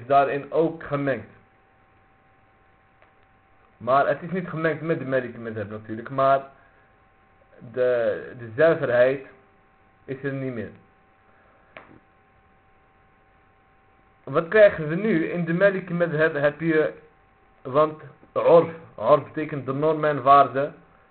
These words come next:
van een bepaalde streek, die beïnvloeden de fatwa, die beïnvloeden de vonnissen en de, en de oordelen die worden gegeven be-, over bepaalde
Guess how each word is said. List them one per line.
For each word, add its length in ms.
van 160
een 60
bepaalde 500
streek, 400
die 160
beïnvloeden 880
de 160
fatwa, 500
die 140
beïnvloeden 920
de 100
vonnissen 600
en 220
de, 180
en 240
de 540
oordelen 500
die 120
worden 220
gegeven 400
be-, 220
over 220
bepaalde 360